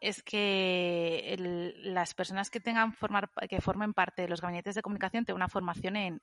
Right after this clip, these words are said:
en periodismo o comunicación, comunicación visual, como sabemos, pues también tiene la, la o-, el otro pilar que más allá de dirección y de películas, ¿no? Para decirlo así a lo grande,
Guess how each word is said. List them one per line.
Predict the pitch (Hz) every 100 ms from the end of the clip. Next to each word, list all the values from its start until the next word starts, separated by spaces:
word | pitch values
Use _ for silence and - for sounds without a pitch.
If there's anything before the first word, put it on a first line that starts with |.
| _ _
en | - 196
periodismo | 185 175 202 247 330 -
o |
comunicación, | - 175 170 170 - 269
comunicación | 190 185 180 196 202
visual, | 208 - 202 285 - - - -
como | 196 185
sabemos, | 202 190 196 220
pues | 208 -
también | 190 180
tiene | - 190 190 185 185 180 175 175 - 214 -
la, | 185 175 170 170
la | - 175
o-, | 185
el | 196
otro | 196 208
pilar | 214 202 214 277
que | 190
más | 180 -
allá | 190 185 180
de | 190 185 180 175
dirección | 196 185 - 190 196 202 196
y | 190
de |
películas, | 190 196 208 233 285 269
¿no? | 214
Para | 202
decirlo | 180 185 190
así | 185 - 190 190
a | 180
lo | 180
grande, | 190 202 220 311